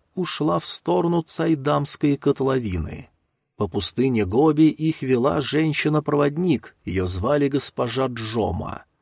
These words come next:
У подножия гор они расстались, и группа Вэньцзинь ушла в место под названием Тамуто. Этот путь оказался опасным. Погибло много людей. В дневнике есть дорожные карты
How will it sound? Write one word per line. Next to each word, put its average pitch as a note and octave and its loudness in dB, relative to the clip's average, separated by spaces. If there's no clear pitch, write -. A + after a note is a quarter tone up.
У G2+ -2
подножия G#2 0
гор C#3 2
они B2+ -2
расстались, C3+ -4
и F#2+ -4
группа A#2+ 2
Вэньцзинь F#2+ -2
ушла E3+ -2
в C3+ -6
место D#3+ -2
под D#3 -4
названием B2 -2
Тамуто. A2 -6
Этот G2 -4
путь D3+ 2
оказался B2+ -2
опасным. F2+ -6
Погибло D#3+ 2
много D#3 2
людей. D3+ 2
В F2 -2
дневнике F#2+ 0
есть A#2+ -2
дорожные A2 0
карты C3+ -2